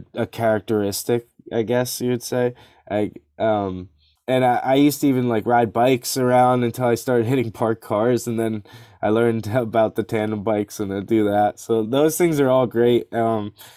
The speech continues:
but, you know, just be, wanting to be around my brother so bad and, and kinda, you know, just looking up to them so much, I just was always on a skateboard, kinda, like, rolling around and stuff and, you know,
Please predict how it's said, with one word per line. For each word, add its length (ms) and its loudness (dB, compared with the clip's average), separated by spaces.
but, 320 0
you 140 4
know, 160 4
just 280 0
be, 160 6
wanting 360 4
to 60 2
be 160 4
around 200 4
my 120 2
brother 340 2
so 260 -2
bad 480 4
and, 320 -4
and 220 -4
kinda, 400 0
you 120 2
know, 160 4
just 280 -2
looking 260 2
up 160 2
to 80 -8
them 160 2
so 200 -2
much, 340 2
I 200 4
just 280 -4
was 160 -2
always 280 6
on 140 0
a 20 2
skateboard, 600 0
kinda, 240 0
like, 160 0
rolling 300 2
around 400 0
and 140 -2
stuff 440 -2
and, 360 -6
you 100 0
know, 260 -2